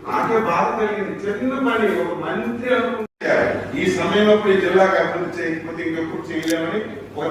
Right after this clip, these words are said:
తాపత్రయంతో పనిచేస్తున్నాం. ఈరోజు కళాశాలలో ఉన్న చాలా మంది ఎమ్మెల్యే ఉంటే మాట్లాడుతూ ఉంటున్నారు. ఒక ఎయిర్‌పోర్ట్ కట్టాలనుకుంటున్నాం. ఎయిర్‌పోర్ట్ వస్తే ఆ ప్రాంతం అభివృద్ధి జరుగుతుంది. దానికి నాలుగు జెండాలు పట్టుకొని ఎయిర్‌పోర్ట్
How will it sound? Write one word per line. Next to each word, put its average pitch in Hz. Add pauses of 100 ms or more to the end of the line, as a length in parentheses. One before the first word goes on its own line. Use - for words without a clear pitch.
తాపత్రయంతో 233 (120)
పనిచేస్తున్నాం. - (640)
ఈరోజు 196 (600)
కళాశాలలో 185
ఉన్న 160 (140)
చాలా 147
మంది 143
ఎమ్మెల్యే 180 (100)
ఉంటే 190
మాట్లాడుతూ 165
ఉంటున్నారు. 131 (400)
ఒక 165
ఎయిర్‌పోర్ట్ 226
కట్టాలనుకుంటున్నాం. - (1500)
ఎయిర్‌పోర్ట్ 226
వస్తే 226
ఆ 240
ప్రాంతం 226
అభివృద్ధి 233
జరుగుతుంది. - (320)
దానికి 220
నాలుగు 214
జెండాలు 214
పట్టుకొని - (600)
ఎయిర్‌పోర్ట్ 196